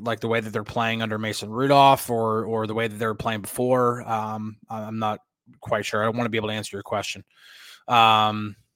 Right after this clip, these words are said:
oh, for which players? Uh, uh, who is, oh, okay, okay. There we go. Who is out of contract? Who's not coming back? Um, honestly, don't know. Uh,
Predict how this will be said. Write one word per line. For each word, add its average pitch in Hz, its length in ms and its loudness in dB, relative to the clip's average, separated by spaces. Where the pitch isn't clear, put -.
oh, 117 220 4
for 113 180 -4
which 117 260 -4
players? 165 640 0
Uh, 117 340 2
uh, 127 60 -4
who 165 220 8
is, 165 140 2
oh, 156 260 10
okay, 117 240 0
okay. 107 240 -4
There 120 160 -2
we 113 80 -2
go. 104 100 -2
Who 123 140 -4
is 135 100 -2
out 139 120 2
of 120 60 -6
contract? 117 380 -6
Who's 113 160 -14
not 110 140 -12
coming 110 220 -14
back? 107 340 -12
Um, 139 600 4
honestly, 220 360 6
don't 196 220 6
know. 175 340 6
Uh, 139 540 4